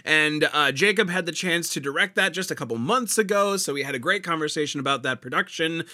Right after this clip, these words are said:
and some of the discoveries that you all made. Um, this week, we're talking about Men on Boats by Jacqueline Backus again. Um, uh, we did that, I believe, two seasons ago, so pretty, pretty recently in the, in the scope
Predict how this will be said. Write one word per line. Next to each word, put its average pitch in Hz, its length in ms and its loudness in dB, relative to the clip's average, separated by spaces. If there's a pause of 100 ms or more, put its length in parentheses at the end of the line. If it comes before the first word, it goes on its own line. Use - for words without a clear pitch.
and 139 180 -4
some 147 200 0
of 131 80 -4
the 135 60 -2
discoveries 156 760 0
that 147 220 -2
you 156 100 0
all 139 180 -4
made. 165 540 0 (280)
Um, 175 320 2 (160)
this 311 280 0
week, 214 340 -2
we're 226 140 6
talking 262 440 -2
about 202 480 2 (220)
Men 226 220 -4
on 269 200 0
Boats - 580 2 (220)
by 170 240 4
Jacqueline 180 500 0
Backus 170 460 2
again. 208 360 2 (360)
Um, 180 320 6
uh, 170 240 6
we 180 120 4
did 247 140 -2
that, 233 180 2
I 175 60 4
believe, 185 260 2
two 233 280 2
seasons 233 560 0
ago, 220 340 4
so 196 280 2
pretty, 370 280 0
pretty 359 260 0
recently 170 600 0
in 165 260 0
the, 143 220 -2
in 156 80 -2
the 151 100 -2
scope 156 360 2